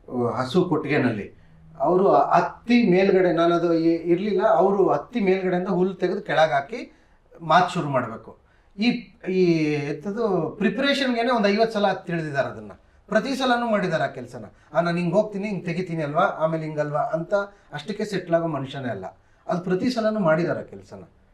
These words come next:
ಆ, ಆ ಥರ ಇರುವಾಗ ನನ್ಗೆ ಆ ಟೆನ್ಷನ್ ಇರ್ತಿರ್ಲಿಲ್ಲ. ಆ, ಇವ್ರು ಬಂದ್ರು ಅಂತಂದ್ರೆ ಸೀನ್ ಆಗತ್ತೆ, ಇದು ಅನ್ಕೊಂಡಿದ್ದಕ್ಕಿಂತ ಚೆನ್ನಾಗಾಗತ್ತೆ ಅನ್ನೋ ಧೈರ್ಯನೇ ಇರ್ತಾ ಇತ್ತು ನನ್ಗೆ.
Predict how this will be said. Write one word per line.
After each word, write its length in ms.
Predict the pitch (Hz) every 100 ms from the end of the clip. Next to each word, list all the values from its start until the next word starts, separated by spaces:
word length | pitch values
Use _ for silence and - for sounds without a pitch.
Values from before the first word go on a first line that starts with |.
| _ _ _ _ _ _ _
ಆ, 320 | - - - -
ಆ 160 | 165 214
ಥರ 160 | 233
ಇರುವಾಗ 580 | 226 214 202 208 208 156 151 196 165
ನನ್ಗೆ 320 | 165 180 175
ಆ 160 | 151
ಟೆನ್ಷನ್ 460 | 147 - 156 160 180
ಇರ್ತಿರ್ಲಿಲ್ಲ. 380 | 156 - 120 113
ಆ, 180 | 110 127
ಇವ್ರು 180 | 127
ಬಂದ್ರು 360 | 131 139 170 196
ಅಂತಂದ್ರೆ 580 | 175 175 196 247 - _ _ -
ಸೀನ್ 200 | 165 151
ಆಗತ್ತೆ, 440 | 120 139 - 139
ಇದು 400 | 117 110 104 - -
ಅನ್ಕೊಂಡಿದ್ದಕ್ಕಿಂತ 760 | 127 160 185 180 170 165 151 156
ಚೆನ್ನಾಗಾಗತ್ತೆ 680 | - 113 117 107 107 -
ಅನ್ನೋ 360 | 110 117 120 120 _ _ _ 107
ಧೈರ್ಯನೇ 380 | 123 123 123 120
ಇರ್ತಾ 240 | - 185
ಇತ್ತು 220 | - -
ನನ್ಗೆ. 260 | 85 82